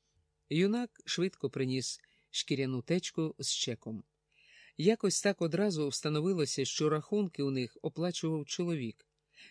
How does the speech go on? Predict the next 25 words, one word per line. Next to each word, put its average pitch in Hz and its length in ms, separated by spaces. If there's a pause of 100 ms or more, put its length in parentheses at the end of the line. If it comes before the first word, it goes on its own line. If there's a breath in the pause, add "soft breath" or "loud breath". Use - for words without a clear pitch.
Звісно, 151 840
коли 147 220
був 143 240
поруч, 151 520 (200)
у 151 120
ресторані, 147 800
кав'ярні 143 680
чи 135 300
супермаркеті, 143 880
Степан 180 420
завжди 156 500 (300 soft breath)
твердою 147 520
рукою 139 480
підсував 165 520
до 123 100
себе 117 300
чек - 340 (320 loud breath)
і 196 120
витягав 170 600
з 135 100
гаманця 135 560
гроші. 120 500 (600 soft breath)
Вони 185 280
жили 202 300
разом 170 460